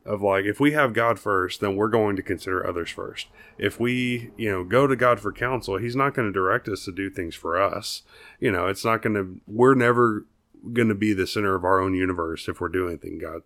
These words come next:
doing things God's way. But you see that happen over and over and over again in the Israelite life. And, and we do in our own lives too.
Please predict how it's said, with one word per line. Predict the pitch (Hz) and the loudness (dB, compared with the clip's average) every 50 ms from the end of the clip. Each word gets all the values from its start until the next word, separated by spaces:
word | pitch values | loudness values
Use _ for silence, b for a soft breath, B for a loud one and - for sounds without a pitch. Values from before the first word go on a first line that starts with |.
| _ 104 101 | _ -14 -2
doing | 101 104 101 95 90 87 | 0 2 2 2 0 -2
things | - 90 85 82 78 - | -6 -8 -8 -8 -8 -4
God's | 85 90 87 85 - | -2 0 0 -2 -2
way. | 85 85 87 - - _ _ b b b b b b b b b b b b b | -8 -10 -10 -10 -12 _ _ b b b b b b b b b b b b b
But | 123 143 147 | 6 8 8
you | 143 | 8
see | - - 170 | 6 6 6
that | 160 127 113 | 6 6 4
happen | 110 117 110 - 98 95 95 - _ _ _ | 2 -4 -2 -2 -4 -4 -4 -8 _ _ _
over | - 120 123 117 107 95 98 92 87 87 | -4 -2 -2 -2 -2 -2 -2 -2 -2 -4
and | 85 95 95 - | -6 -6 -8 -4
over | - 104 104 101 95 87 87 82 82 | -2 0 0 0 -2 -2 -4 -4 -2
and | 82 87 | -2 -2
over | 85 82 82 85 78 | -2 -4 -4 -4 -6
again | 76 76 - 87 85 - - | -6 -8 -10 -14 -12 -10 -8
in | 87 90 | -6 -6
the | 87 90 87 | -4 -4 -6
Israelite | 82 82 80 78 82 85 | -6 -4 -4 -4 -4 -4
life. | 82 78 - - _ _ _ _ _ _ _ _ _ _ _ _ _ _ | -6 -8 -8 -10 _ _ _ _ _ _ _ _ _ _ _ _ _ _
And, | - 160 165 160 135 | -6 -4 -2 -2 -2
and | 147 170 165 165 | 0 -2 2 6
we | 170 160 | 6 6
do | 139 131 117 | 8 6 6
in | 110 | 6
our | 98 92 92 | 6 6 6
own | 92 90 85 | 4 4 0
lives | 82 82 82 - - | -2 -4 -6 -8 -8
too. | - 87 82 82 | -8 -8 -8 -8